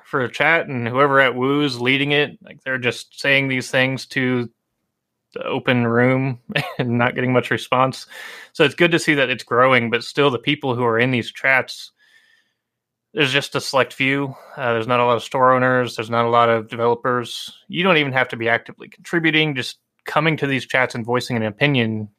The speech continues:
uh, if there's a question, should we do something? Uh, more feedback.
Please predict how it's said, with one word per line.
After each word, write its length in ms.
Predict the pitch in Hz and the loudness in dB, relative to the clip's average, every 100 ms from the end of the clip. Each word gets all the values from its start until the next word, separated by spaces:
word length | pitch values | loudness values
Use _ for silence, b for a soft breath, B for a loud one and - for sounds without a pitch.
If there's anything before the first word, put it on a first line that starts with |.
| _ | _
uh, 260 | 52 101 104 | -8 -6 -6
if 220 | - 127 | -4 -2
there's 200 | 131 117 | 0 0
a 100 | 113 - _ _ | -2 -6 _ _
question, 580 | - 131 - 117 98 - | -2 -2 -4 -10 -10 -10
should 260 | - 139 | -6 -4
we 80 | 120 | -4
do 180 | 120 117 | -4 -6
something? 460 | - - - - - B B B B B _ _ _ _ _ | -6 -12 -14 -18 -20 B B B B B _ _ _ _ _
Uh, 180 | - 131 - - | -10 -10 -10 -8
more 380 | 143 120 127 123 | -2 4 4 4
feedback. 680 | - 135 123 110 110 - | 0 -2 0 0 0 -6